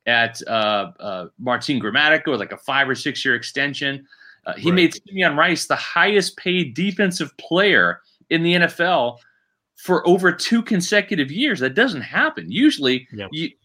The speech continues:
Speaker 1: you're the highest paid defensive player, and then next year in free agency, somebody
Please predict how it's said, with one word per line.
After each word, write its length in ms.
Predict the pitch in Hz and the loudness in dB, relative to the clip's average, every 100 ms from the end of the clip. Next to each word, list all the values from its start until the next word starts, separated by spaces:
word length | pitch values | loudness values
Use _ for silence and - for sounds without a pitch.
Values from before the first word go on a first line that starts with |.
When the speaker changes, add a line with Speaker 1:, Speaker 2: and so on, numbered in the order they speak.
| 302 - _ | -12 -12 _
Speaker 1:
you're 340 | 101 143 165 | -8 2 4
the 220 | 156 135 | 4 0
highest 320 | - 165 185 - | 0 0 0 2
paid 160 | 170 | 2
defensive 460 | 165 170 175 165 165 | 2 -2 -2 -4 -8
player, 400 | 170 165 165 160 - _ _ - | 0 4 4 2 -8 _ _ -10
and 120 | 127 | -4
then 200 | 131 120 | -2 0
next 320 | 135 175 - | 0 0 -4
year 240 | 156 151 160 | -2 2 2
in 80 | |
free 260 | 151 165 156 | 0 0 2
agency, 320 | 151 143 170 | 2 -2 -6
somebody 460 | 135 151 139 131 | -4 -4 -2 -2